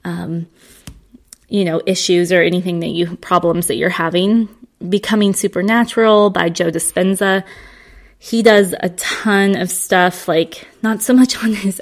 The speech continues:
own YouTube, but he gives a ton of interviews everywhere. So,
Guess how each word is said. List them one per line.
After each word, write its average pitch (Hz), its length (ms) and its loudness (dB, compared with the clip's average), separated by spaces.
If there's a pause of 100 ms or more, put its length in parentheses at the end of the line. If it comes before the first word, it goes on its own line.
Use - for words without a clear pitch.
(140)
own 180 280 0
YouTube, 208 420 0
but - 100 0
he 180 240 -12 (200)
gives 190 500 0
a 170 80 -8
ton 190 480 -4
of 160 100 -6
interviews 165 720 -6 (480)
everywhere. 175 600 0
So, 170 400 2